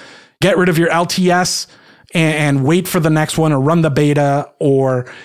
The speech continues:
you know, distros work around that. That's why H W E was invented for Ubuntu, right? So you can backport that stuff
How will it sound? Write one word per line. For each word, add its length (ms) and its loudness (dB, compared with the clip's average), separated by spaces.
you 80 2
know, 100 2
distros 400 0
work 240 0
around 300 2
that. 120 -2
That's 200 -2
why 180 -2
H 240 -2
W 420 0
E 220 0
was 200 0
invented 420 -4
for 180 -2
Ubuntu, 400 0
right? 140 -2
So 100 -6
you 80 -6
can 120 -2
backport 600 -2
that 200 -4
stuff 380 -6